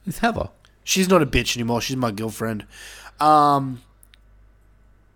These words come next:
Speaker 2: this is a movie called Wolf Manor. Speaking about werewolves,
Speaker 1: Oh.
Speaker 2: I wanted to get this movie in this week because, of course, we're doing werewolves. And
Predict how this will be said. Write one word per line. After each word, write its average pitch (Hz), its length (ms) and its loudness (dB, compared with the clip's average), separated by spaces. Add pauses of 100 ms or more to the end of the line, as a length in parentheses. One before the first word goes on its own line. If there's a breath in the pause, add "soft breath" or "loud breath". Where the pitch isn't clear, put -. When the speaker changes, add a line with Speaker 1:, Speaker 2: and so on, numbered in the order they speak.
(280)
Speaker 2:
this 190 280 2
is 196 460 4
a 170 120 -6
movie 170 240 4
called 156 520 -2
Wolf 151 380 -2
Manor. 120 420 -6 (220)
Speaking 240 320 4
about 165 220 4
werewolves, 104 460 -10 (440 loud breath)
Speaker 1:
Oh. 104 220 -8 (400)
Speaker 2:
I 170 120 6
wanted 220 300 2
to 240 80 -2
get 226 180 2
this 196 180 2
movie 160 560 4
in 131 260 -4 (100)
this 139 240 2
week 131 380 2
because, 127 760 2 (260)
of 117 120 -6
course, 127 260 0
we're 123 60 -4
doing 113 240 -4
werewolves. 107 520 -6 (680 loud breath)
And 143 640 2